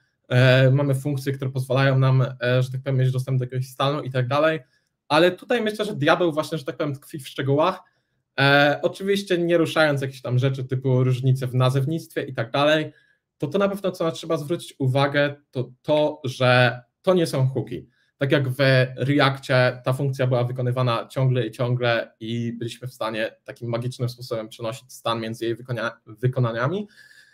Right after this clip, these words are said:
Solid J S wykona tę funkcję tylko raz. E, te funkcje właśnie na przykład create signal możemy użyć nawet poza komponentami. E, i druga rzecz, która myślę, że może się rzucić w oczy, to to, że nie dostajemy jakby wartości,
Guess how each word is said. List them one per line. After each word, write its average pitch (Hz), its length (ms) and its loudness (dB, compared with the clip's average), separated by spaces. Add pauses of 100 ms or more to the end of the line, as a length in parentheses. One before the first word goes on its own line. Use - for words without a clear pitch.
(200)
Solid 220 380 0
J 202 100 8
S 202 120 6
wykona 180 260 2
tę 165 100 -4
funkcję 165 340 -2
tylko 165 320 2
raz. 160 300 2 (420)
E, 127 680 6
te 143 100 0
funkcje 139 320 -2
właśnie 135 200 0
na 135 40 2
przykład 135 260 -4
create 135 220 2
signal 131 420 0
możemy 120 600 2 (100)
użyć 131 220 2
nawet 117 200 -4
poza 135 200 0
komponentami. 143 840 -4 (400)
E, 143 340 4 (300)
i 202 160 -4
druga 247 280 0
rzecz, 240 180 -2
która 240 240 -4
myślę, 214 260 -4
że 208 100 -4
może 196 180 0
się 190 120 -6
rzucić 190 320 -10
w 151 60 -6
oczy, 175 220 -2
to 165 120 -8
to, 170 260 2
że 156 420 2 (260)
nie 147 100 0
dostajemy 151 440 0
jakby 135 220 4
wartości, 127 760 -2